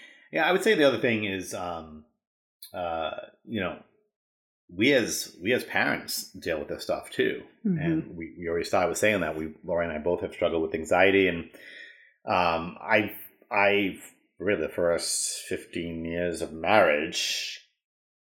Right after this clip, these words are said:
Speaker 1: I mean, I had moments, I, it's funny, I'm thinking now, right now, of times in the car, coming home from a stressful situation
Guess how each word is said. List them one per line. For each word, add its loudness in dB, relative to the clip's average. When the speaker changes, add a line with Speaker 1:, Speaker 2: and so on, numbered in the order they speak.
Speaker 1:
I -4
mean, 2
I 2
had 4
moments, 2
I, 2
it's -6
funny, 2
I'm -2
thinking 0
now, 2
right 0
now, 0
of -6
times -6
in -8
the -6
car, 2
coming -6
home -6
from -10
a -8
stressful -4
situation -6